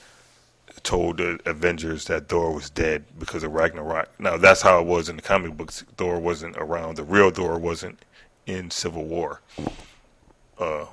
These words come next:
because he was dead, as stated in this, in this audio book. But <sighs> I don't know. It's just the exposition of it.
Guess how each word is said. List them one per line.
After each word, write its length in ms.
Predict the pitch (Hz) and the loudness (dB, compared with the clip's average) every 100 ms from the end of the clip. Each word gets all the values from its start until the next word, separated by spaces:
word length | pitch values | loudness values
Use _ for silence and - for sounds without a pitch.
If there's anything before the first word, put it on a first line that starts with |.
| - _ _ _ _ _ _ _ | -20 _ _ _ _ _ _ _
because 260 | - - | -14 -8
he 80 | - | -8
was 140 | 85 80 | -8 -4
dead, 320 | 90 80 78 _ _ _ _ _ _ _ _ _ - | 0 0 -4 _ _ _ _ _ _ _ _ _ -10
as 160 | 87 | -8
stated 360 | - 90 85 - | -2 -2 -2 -4
in 220 | 87 82 | -10 -8
this, 240 | 82 - | -10 -10
in 220 | - 90 82 | -12 -12 -12
this 300 | 82 - - - - _ _ _ _ _ | -12 -14 -18 -20 -20 _ _ _ _ _
audio 340 | 90 87 76 73 | 4 4 0 -4
book. 240 | 80 78 82 78 | -4 -8 -12 4
But 340 | 85 85 - - _ _ _ _ _ _ _ _ _ _ _ _ _ _ _ _ _ _ | 6 6 2 -14 _ _ _ _ _ _ _ _ _ _ _ _ _ _ _ _ _ _
<sighs> 0 | |
I 340 | - - - - - _ _ _ _ _ - - | -8 -4 -4 -6 -10 _ _ _ _ _ -12 -2
don't 240 | 92 82 | 0 0
know. 200 | 78 - | -4 -10
It's 160 | - 92 | -10 -6
just 300 | 117 101 - - _ - | -2 -4 -4 -16 _ -8
the 160 | 107 | -4
exposition 600 | 156 - - 87 92 104 | -4 -4 -8 -6 -6 -4
of 140 | 95 | -4
it. 120 | 92 | -4